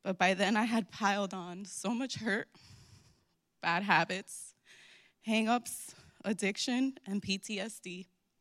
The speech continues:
that I didn't know how to let go of most of it. So I lived one foot in the world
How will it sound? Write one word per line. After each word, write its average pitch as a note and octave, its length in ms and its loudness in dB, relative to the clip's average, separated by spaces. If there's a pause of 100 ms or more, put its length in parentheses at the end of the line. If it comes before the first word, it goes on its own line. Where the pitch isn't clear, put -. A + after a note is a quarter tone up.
(1040)
that G#3 160 0
I G#3 80 6
didn't B3 240 4
know C4 100 2
how A#3 240 2
to G#3+ 80 0
let G3 240 2
go F#3 380 2 (280)
of G3 80 -4
most F#3+ 320 2
of F#3+ 120 -2
it. D#3+ 180 -4 (720)
So - 180 -4
I F3+ 80 6
lived G#3 260 0
one A3 200 0
foot C4 200 -2
in C4 120 0
the C4+ 100 -2
world F#3+ 460 -4